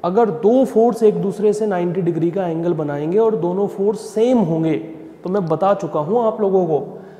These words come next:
अगर दो फोर्स एक दूसरे से नाइंटी डिग्री का एंगल बनाते हैं और दोनों सेम होते हैं, उनका रिजल्टेंट होगा under root टू एफ। इसका और इसका रिजल्टेंट हो गया under root टू एफ। यानी अब इस कॉर्नर पर तीन फोर्स काम कर रहे हैं,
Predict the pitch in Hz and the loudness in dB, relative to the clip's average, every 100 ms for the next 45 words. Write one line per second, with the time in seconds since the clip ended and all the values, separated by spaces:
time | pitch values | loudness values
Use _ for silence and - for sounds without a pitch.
0 | - - 147 170 208 147 185 220 208 196 | -20 -4 -2 0 0 2 4 4 4 2
1 | 208 208 190 160 180 185 202 214 185 170 | 2 4 0 0 -4 -2 -2 -2 -2 0
2 | 175 170 175 180 185 196 175 180 185 165 | -2 -2 -2 -2 0 0 0 0 -2 -2
3 | 151 151 202 202 165 170 190 185 202 190 | -2 -2 -4 -2 -2 -2 -2 -2 -2 0
4 | 160 143 139 156 180 240 - - - - | 0 -4 -4 -4 -4 -4 -10 -18 -20 -20
5 | - 170 175 214 175 147 160 156 180 151 | -6 -4 2 2 2 0 -2 -2 -2 0
6 | 147 214 - 196 190 202 226 - 147 143 | 0 0 0 2 2 2 0 -2 -6 -6
7 | - - - - - - - - - - | -12 -20 -20 -20 -20 -20 -20 -20 -20 -20
8 | - - - - - - 160 160 - 226 | -20 -20 -20 -20 -20 -8 -6 -6 -2 0
9 | 233 233 185 180 - 208 156 160 156 180 | 0 0 -2 -2 -2 -2 -2 -4 -4 -4
10 | 170 143 185 - 160 156 156 156 131 127 | -4 -4 -4 -4 -4 -2 -2 -4 -10 -10
11 | - - - - - - - 160 160 202 | -16 -20 -20 -20 -20 -20 -14 -6 -4 -4
12 | 233 - - 233 254 - 190 170 180 190 | -6 -10 -4 -2 -2 -4 0 2 2 0
13 | 165 233 226 - 247 254 - 185 175 156 | 0 -2 -2 -2 2 2 2 -2 0 -4
14 | 143 131 127 123 127 - | -4 -6 -10 -10 -14 -20